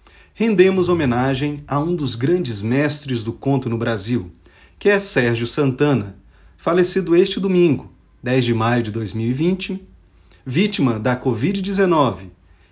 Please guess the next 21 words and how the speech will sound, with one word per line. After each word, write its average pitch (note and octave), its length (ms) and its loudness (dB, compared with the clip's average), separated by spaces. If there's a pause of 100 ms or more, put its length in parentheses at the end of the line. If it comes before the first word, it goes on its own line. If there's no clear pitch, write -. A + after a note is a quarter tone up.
(120)
Escritor, E3+ 680 -2 (240)
com G3 160 0
vários F#3+ 320 4
trabalhos C3+ 480 0
publicados A#2+ 640 -2
desde F3+ 300 6
o F3 40 0
final B2 400 0
da A#2 100 -2
década A#2+ 440 -2
de G#2+ 80 -8
mil A#2 120 -2
novecentos A#2 420 -4
e - 20 -8
sessenta, D3+ 640 -6 (420)
seu G3 220 4
último A#3 320 2
livro E3+ 280 2
de C#3 100 0
contos D3 460 -4
foi C3 380 0